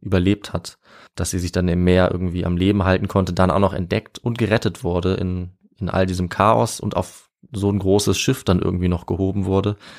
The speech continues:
Das ist eben dann auch sehr unwahrscheinlich und dass das Ganze dann gleich dreimal passiert, ist, äh, extrem unwahrscheinlich, würde ich sagen. Dazu kam dann noch, dass es, ähm, zwei angebliche Fotos gibt von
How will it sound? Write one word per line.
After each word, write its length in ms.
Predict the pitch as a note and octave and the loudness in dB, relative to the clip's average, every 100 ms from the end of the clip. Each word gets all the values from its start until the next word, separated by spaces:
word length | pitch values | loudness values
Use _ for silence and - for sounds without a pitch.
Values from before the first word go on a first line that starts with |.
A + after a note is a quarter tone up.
| - - - - | -20 -20 -18 -2
Das 180 | F2+ | 0
ist 140 | G#2+ G2 | 0 0
eben 200 | G2 F#2 | 0 2
dann 100 | F2 | 2
auch 140 | E2+ | 2
sehr 140 | - F2+ | 2 2
unwahrscheinlich 540 | G#2+ G#2+ - G#2 G#2+ | 4 2 4 2 2
und 100 | F#2+ | 0
dass 120 | F2+ | -2
das 120 | G2 | -2
Ganze 240 | - F#2+ G2 | 2 2 4
dann 220 | G2 F#2 | 2 2
gleich 260 | F2+ F2 - | 0 -2 -2
dreimal 440 | - G#2+ B2+ C3 | 0 2 4 2
passiert, 580 | C3 G#2 A2 G#2+ - - _ _ - _ - | 0 -4 0 0 0 -18 _ _ -20 _ -2
ist, 240 | F#2+ - | -2 0
äh, 200 | F#2 F2+ | 0 0
extrem 460 | F2 - - G#2 F2 | 0 -4 0 2 4
unwahrscheinlich, 640 | E2+ F2+ - E2+ E2+ - | 0 -2 -2 0 0 -2
würde 140 | F2 | -4
ich 80 | F2 | -4
sagen. 360 | F2 E2+ F2 - _ - - _ - | -4 -4 -4 -8 _ -20 -20 _ -4
Dazu 260 | - - C#3 | -2 0 2
kam 180 | C3 | 4
dann 100 | A#2 | 4
noch, 120 | G#2+ - | 2 0
dass 160 | G2 | -2
es, 220 | F#2 - - | 0 -4 0
ähm, 360 | F#2+ F#2 F2 | 0 0 -2
zwei 560 | - - F#2 G#2+ A2+ - _ _ - | -6 -2 2 4 2 -2 _ _ -2
angebliche 560 | G#2 G#2+ A2 - F#2+ | 0 2 0 0 -4
Fotos 520 | E2+ G#2 A#2 E3 D3 | -2 0 0 0 -6
gibt 260 | - - - | -4 -6 -8
von 400 | - G#2 - A2 | -2 0 0 -2